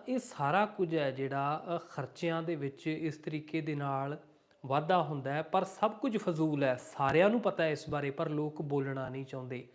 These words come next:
ਕਿਉਂਕਿ ਸਮਾਜ ਦੇ ਖਿਲਾਫ ਬੋਲਣਾ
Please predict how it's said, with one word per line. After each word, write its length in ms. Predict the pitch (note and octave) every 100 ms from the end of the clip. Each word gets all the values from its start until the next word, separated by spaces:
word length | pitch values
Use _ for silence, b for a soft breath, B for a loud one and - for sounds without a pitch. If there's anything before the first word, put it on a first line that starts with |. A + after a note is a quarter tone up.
| b b b b
ਕਿਉਂਕਿ 460 | - E3 F#3+ F#3+ G3
ਸਮਾਜ 540 | - - D3+ D3 D3+ D#3
ਦੇ 200 | E3+ E3+
ਖਿਲਾਫ 580 | - C#3+ C3 C#3 C#3+
ਬੋਲਣਾ 600 | D3+ C3 C3+ C#3 D#3 D#3